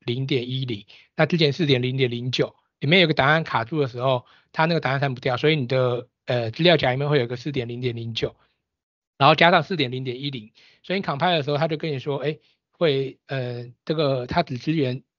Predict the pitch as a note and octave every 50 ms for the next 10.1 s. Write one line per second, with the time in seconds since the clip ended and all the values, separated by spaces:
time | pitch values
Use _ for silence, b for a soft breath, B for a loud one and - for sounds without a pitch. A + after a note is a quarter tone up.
0 | _ _ _ - C#3+ C#3+ D3 C#3 C3 - - C3 B2+ - B2+ A#2+ A#2+ B2+ B2 _
1 | _ _ _ _ _ - C#3+ C#3+ C3+ - - - D3 C3+ - A2 G#2+ G#2+ - C3
2 | B2 A#2 C#3 C#3 D3 C#3+ C#3+ - _ - C#3+ C3 A#2+ A#2+ C3 C3 C3 B2+ B2 A#2
3 | B2 B2 C#3+ D3 C#3+ B2+ B2 G#2+ G#2+ A2 A#2 A#2+ - - C3 A#2+ - B2+ A#2 A#2
4 | A#2 A#2+ A#2+ A#2 A#2 A#2 A2+ A2+ - _ b b b b b b b b - F3+
5 | - - C3+ C#3 C#3+ E3+ D3+ - - A#2+ C#3+ D3 C#3+ C#3 C3 B2 B2 A#2+ B2 B2
6 | B2 _ _ _ D3 D3+ C#3+ C3+ C3+ C#3 B2+ _ - C#3 C#3+ C#3+ D3+ D3 D#3 D#3+
7 | - E3+ E3 E3 F3 D#3+ C#3+ D3+ D3+ D3+ D3+ D3 D3 - C3+ C3 C3+ C#3+ B2+ A#2+
8 | C3 B2 A2 B2 D#3+ F3+ F3 E3+ b b b b b b b b b _ - F3
9 | D#3+ D#3+ - F#3 E3+ D#3+ - D#3+ D#3 - F#3 G3 F3 D#3+ E3 E3 D#3 - E3 E3
10 | D#3+